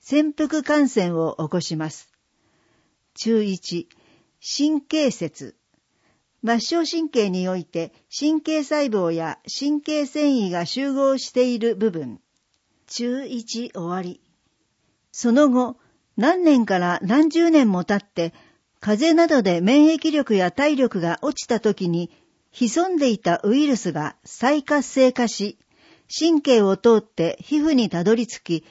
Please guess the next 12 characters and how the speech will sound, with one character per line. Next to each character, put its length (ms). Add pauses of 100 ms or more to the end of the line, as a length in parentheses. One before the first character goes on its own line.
(360)
帯 180
状 200
疱 240
疹 240
と 140
し 140
て 240
発 280
症 180
し 160
ま 140
す。 220